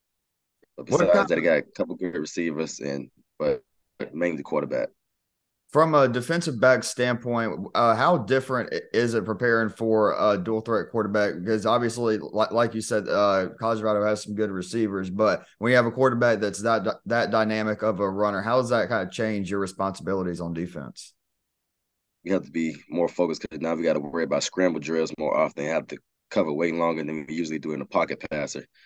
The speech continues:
Speaker 1: So we gotta stay focused and not get our eyes in the backfield so they don't get, like, a, a big play 'cause one of us looked in the backfield and our man went upfield, the quarterback threw it. So we just gotta stay more focused on the receiver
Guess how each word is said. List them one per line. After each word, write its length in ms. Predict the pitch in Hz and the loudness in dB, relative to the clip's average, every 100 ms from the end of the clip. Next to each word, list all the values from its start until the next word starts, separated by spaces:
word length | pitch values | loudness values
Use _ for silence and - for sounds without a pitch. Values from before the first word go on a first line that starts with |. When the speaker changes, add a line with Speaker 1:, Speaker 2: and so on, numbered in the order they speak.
| _ - | _ -10
Speaker 1:
So 100 | 85 | -6
we 80 | |
gotta 180 | 85 80 | -2 -2
stay 200 | - 78 | -2 -4
focused 360 | - 90 80 76 | -2 -2 -2 -4
and 60 | |
not 120 | 80 76 | -4 -2
get 100 | 76 | 0
our 220 | 76 76 | 0 0
eyes 100 | 71 | -2
in 60 | |
the 60 | 73 | -4
backfield 520 | 65 80 - - 73 | 0 0 0 -6 -6
so 100 | 76 | -4
they 60 | 78 | -4
don't 240 | 78 73 | -4 -6
get, 240 | 76 65 67 | -6 -4 -2
like, 220 | 71 71 | -4 -6
a, 140 | 65 | -8
a 120 | 55 69 | -8 -2
big 340 | 87 73 - | 0 0 -4
play 200 | - 82 | -2 -2
'cause 240 | 78 76 73 | -2 -8 -8
one 140 | 78 | -6
of 80 | 76 | -6
us 100 | 78 | -8
looked 240 | - - | -10 -10
in 60 | 71 | -6
the 60 | |
backfield 400 | 76 80 - 78 | -2 -2 -4 -6
and 100 | 78 | -6
our 60 | 78 | -4
man 260 | 76 76 73 | -6 -6 -6
went 160 | 73 | -8
upfield, 420 | - - 78 71 - _ - - | -10 -6 -6 -6 -10 _ -20 -20
the 120 | - - | -20 -6
quarterback 420 | 87 73 78 - | -4 -2 -4 -6
threw 180 | 78 73 | -12 -10
it. 60 | |
So 120 | - 80 | -8 -8
we 80 | |
just 120 | 76 65 | -8 -8
gotta 240 | 78 71 | -6 -6
stay 180 | - 78 | -6 -6
more 180 | 78 73 | -6 -4
focused 340 | 85 73 73 | -4 -4 -6
on 60 | 73 | -8
the 80 | |
receiver 460 | 73 - 80 71 | -8 -6 -4 -4